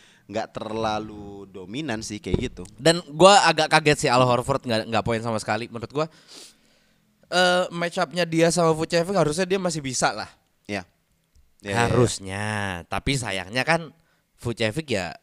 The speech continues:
Speaker 2: ya menunjukkan bahwa dia lebih baik daripada Al Horford gitu loh.
Speaker 1: Ya, as a scorer juga
Speaker 2: Iya.
Speaker 1: Vucevic jadi lebih baik kan.
Speaker 2: Mm-mm.
Speaker 1: Maksudnya kal-, kalau Al Horford kita taunya ya, walaupun kita tahu dia juga bisa nembak tiga gitu loh. Tapi
Speaker 2: Stretch
Speaker 1: kan he's
Speaker 2: five
Speaker 1: not,
Speaker 2: lah jatuhnya ya.
Speaker 1: he's not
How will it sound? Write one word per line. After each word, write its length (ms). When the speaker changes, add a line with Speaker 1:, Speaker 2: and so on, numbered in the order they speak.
Speaker 2:
ya 580
menunjukkan 600
bahwa 220
dia 160
lebih 160
baik 240
daripada 340
Al 80
Horford 380
gitu 160
loh. 160
Speaker 1:
Ya, 260
as 220
a 60
scorer 340
juga 240
Speaker 2:
Iya. 160
Speaker 1:
Vucevic 340
jadi 220
lebih 180
baik 320
kan. 140
Speaker 2:
Mm-mm. 160
Speaker 1:
Maksudnya 320
kal-, 220
kalau 240
Al 80
Horford 160
kita 160
taunya 240
ya, 140
walaupun 300
kita 160
tahu 400
dia 100
juga 180
bisa 140
nembak 300
tiga 240
gitu 220
loh. 100
Tapi 160
Speaker 2:
Stretch 240
Speaker 1:
kan 80
he's 80
Speaker 2:
five 160
Speaker 1:
not, 80
Speaker 2:
lah 160
jatuhnya 300
ya. 40
Speaker 1:
he's 140
not 160